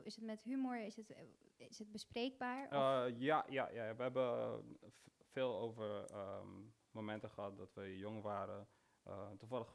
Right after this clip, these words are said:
Speaker 2: gisteren begon mijn vriendin over het feit dat, eh, ehm, mijn moeder haar laatst dus vertelde over hoe ik haar, ehm, troostte door haar te vragen waarom ze aan het huilen was, zodat ik met haar mee kon huilen. En dat was ik, eh, dat was ik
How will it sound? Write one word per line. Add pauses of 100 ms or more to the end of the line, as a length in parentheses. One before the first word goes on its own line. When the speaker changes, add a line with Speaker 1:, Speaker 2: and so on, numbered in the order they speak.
Speaker 2:
gisteren
begon
mijn
vriendin
over (300)
het
feit
dat,
eh, (120)
ehm, (240)
mijn
moeder
haar
laatst
dus
vertelde
over (340)
hoe
ik
haar, (240)
ehm, (500)
troostte
door
haar
te
vragen
waarom
ze
aan
het
huilen
was, (240)
zodat
ik
met
haar
mee
kon
huilen. (220)
En
dat
was
ik,
eh,
dat
was
ik